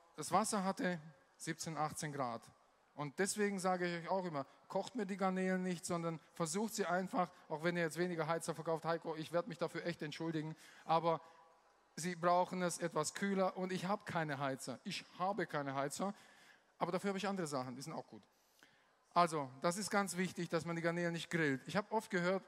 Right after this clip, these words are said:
hast du's mir erzählt, dass im Sommer das Wasser bei euch in den Anlagen zu warm geworden ist. Hey, da gehe ich hin, nehme so eine Tüte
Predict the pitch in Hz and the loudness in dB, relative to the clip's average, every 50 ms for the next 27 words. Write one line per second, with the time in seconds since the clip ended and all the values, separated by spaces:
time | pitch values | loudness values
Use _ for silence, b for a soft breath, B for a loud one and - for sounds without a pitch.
0 | - - 170 170 - - 247 226 - 156 147 135 - 151 147 165 180 - - - | -8 -4 -4 -4 -2 -4 -6 -4 -2 -2 -2 0 0 2 2 0 0 -4 -12 -20
1 | _ _ _ _ _ _ _ _ _ _ _ _ _ - - - - 160 160 - | _ _ _ _ _ _ _ _ _ _ _ _ _ -20 -20 -6 -2 -2 0 0
2 | 165 160 151 131 175 180 190 196 196 190 B B B B B B B B - 160 | -2 -2 0 0 2 4 4 4 4 2 B B B B B B B B -6 -4
3 | 151 151 170 180 - - 175 160 156 160 170 170 151 165 165 151 151 165 170 170 | 2 2 2 2 2 0 -4 -2 0 2 2 2 0 -2 -2 0 0 2 2 0
4 | 160 151 - 160 143 151 151 156 156 147 143 127 127 123 120 117 117 113 113 110 | 0 -2 -4 -2 0 2 2 2 0 -2 -2 -2 -2 -2 -4 -4 -6 -8 -10 -10
5 | - - - - _ b b b b b b b b _ - 143 170 185 160 160 | -10 -12 -14 -18 _ b b b b b b b b _ -4 -2 -2 0 0 -2
6 | 156 160 170 165 160 - 185 196 208 208 196 - - 170 175 160 175 175 165 156 | -2 0 -2 -2 -2 -2 0 0 0 -2 -4 -4 -4 -4 -2 -2 -2 -2 -2 -2
7 | - 190 185 - 180 170 160 - | -4 -6 -4 0 0 0 0 -2